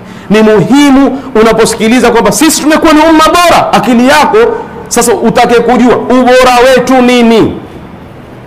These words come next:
Kama ni madai ya imani, Mayahudi na Manasara waliotutangulia pia wanadai wana imani.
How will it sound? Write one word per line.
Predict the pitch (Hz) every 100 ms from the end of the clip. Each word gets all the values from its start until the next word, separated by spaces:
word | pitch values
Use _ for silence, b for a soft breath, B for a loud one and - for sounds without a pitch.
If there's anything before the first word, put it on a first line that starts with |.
| - - - -
Kama | 247 247
ni | 247
madai | 247 247 277 262
ya | 262
imani, | 269 277 285 254 247 - - -
Mayahudi | 202 240 254 233
na | 240
Manasara | 233 226 - 247 240
waliotutangulia | 233 220 - 226 208 220 226
pia | 220 220
wanadai | 202 196 208
wana | 190 185
imani. | 175 175 135